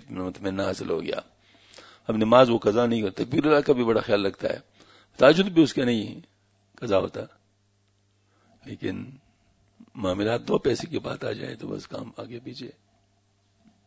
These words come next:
ہاں جی، ڈنڈی مار دیتے۔ ایسے حالت میں کیسے نفس مطمئنہ ہے؟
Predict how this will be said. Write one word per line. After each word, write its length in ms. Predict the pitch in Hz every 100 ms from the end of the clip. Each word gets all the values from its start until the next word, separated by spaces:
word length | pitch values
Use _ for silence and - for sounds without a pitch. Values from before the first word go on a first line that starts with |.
| _ _
ہاں 60 | 143
جی، 180 | 160 170
ڈنڈی 280 | 110 101 156
مار 200 | 143 139
دیتے۔ 280 | - - _ _ _ _ _ _ _ _ _ _ _ _ _ _ _ _ _ _ _ -
ایسے 400 | 113 - 127 -
حالت 360 | - - -
میں 320 | 117 - 131 -
کیسے 300 | 135 - 143
نفس 240 | 151 -
مطمئنہ 480 | 82 - - 123
ہے؟ 60 | 127